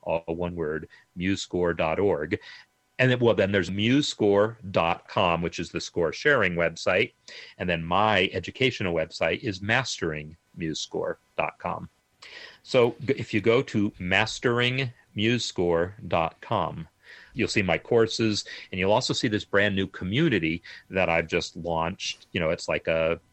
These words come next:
a forum type of situation, which also I worked with the platform called Circle that hosts that to help improve the accessibility of my, uh, community as well.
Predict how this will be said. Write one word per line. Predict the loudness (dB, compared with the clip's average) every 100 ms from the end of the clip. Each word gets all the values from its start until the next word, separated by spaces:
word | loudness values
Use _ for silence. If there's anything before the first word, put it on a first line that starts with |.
| _ _
a | -4
forum | -2 0 0 0 -2 -6
type | -2 -2 -2
of | -6
situation, | -6 -4 -2 0 -2 -2 -4 -4 -8 -18 _
which | 0
also | 2 2 2 2
I | 2
worked | 2 0 -2 -2
with | -4 -4
the | -6
platform | -2 -2 -2 -4 -4 -4
called | -6 -8 -6
Circle | -2 -2 0 -2 -2 -6 _
that | -6
hosts | -2 0 0 -4
that | 0 2 4 0 -2 _ -20 _
to | -8 -2 -2 -4
help | 0 -2 -2 _
improve | -6 -6 -8 -4 -2 0 -2 -6 -8
the | -4 -2 -2 -4
accessibility | -10 -4 -4 -4 -2 0 2 0 -4 -6 -18 -20 _
of | -2 -2 -2 -10 _ _
my, | -6 -4 -2
uh, | -2
community | -4 -4 -2 -2 -2
as | -4 -4
well. | -4 -4